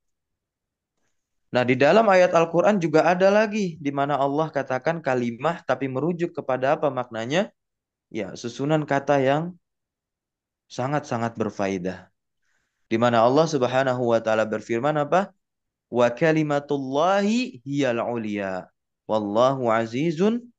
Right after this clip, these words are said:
hakim." Ya. Nah,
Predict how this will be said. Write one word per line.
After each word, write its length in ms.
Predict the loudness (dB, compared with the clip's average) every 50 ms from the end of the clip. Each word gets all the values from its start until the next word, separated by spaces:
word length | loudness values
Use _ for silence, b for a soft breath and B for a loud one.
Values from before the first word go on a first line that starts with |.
| _ _ _ _ _
hakim." 1120 | -14 -8 -6 -6 -6 -6 -8 -6 -4 -2 -2 -2 -2 -4 -4 -4 -6 -8 -8 -10 -12 -14 -16 -20 _ _ _ _ _ _ _ _ _ _ _ _ _ _ _ _
Ya. 480 | -16 -10 -6 -2 0 0 0 0 -2 -6 _ _ _ _ _ _ _ _ _ _ _ _ -14
Nah, 320 | -10 -10 -8 -8 -10 -14